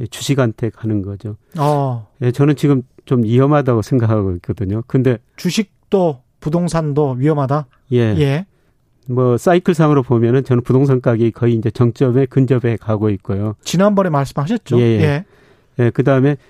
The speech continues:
Speaker 1: 주가라는 게 장기적으로 오르지만은
Speaker 2: 음.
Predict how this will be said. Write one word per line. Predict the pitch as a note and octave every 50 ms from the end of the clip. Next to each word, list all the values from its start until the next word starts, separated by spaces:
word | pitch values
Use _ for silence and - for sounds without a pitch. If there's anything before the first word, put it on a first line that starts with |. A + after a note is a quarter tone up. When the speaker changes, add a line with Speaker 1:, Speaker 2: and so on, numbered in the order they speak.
| _ _ _ _ _
Speaker 1:
주가라는 | - - - D#3 D3+ D3+ D#3 D3
게 | C#3+ C3+
장기적으로 | - - - A#2 B2+ B2 C#3+ C3+ D#3 C3+ A#2
오르지만은 | G#2 A2 A#2+ G#2+ A2+ G#2+ G#2 G#2 G2+ G#2+ A2 A2+ A2
Speaker 2:
음. | E3+ C3 B2 A2+ G2+